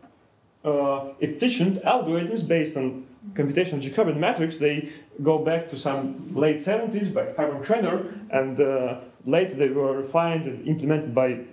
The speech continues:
Sadoglavich and some other authors. So, uh, the,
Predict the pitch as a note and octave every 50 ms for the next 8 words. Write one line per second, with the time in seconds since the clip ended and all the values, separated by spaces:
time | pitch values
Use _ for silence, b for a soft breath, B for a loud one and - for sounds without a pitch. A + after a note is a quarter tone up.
0 | - _ - - - - - C3+ A#2 A#2+ A#2 C3+ D#3 D#3 C#3 B2 - - - -
1 | _ _ _ _ _ _ A2+ A2+ - G#2+ G#2+ G2+ - - - - A2 G#2 G2+ G#2
2 | - - _ _ _ _ _ _ _ _ - _ _ - - A#2+ B2 A2 G2 F#2
3 | G#2+ - - - - - - - - _ _ _ _ _ - - - B2 A2 G2+
4 | G2 F#2+ B B B B B B - A2+ A2+ A#2 A#2 A#2 A#2 - - C#3 B2+ C3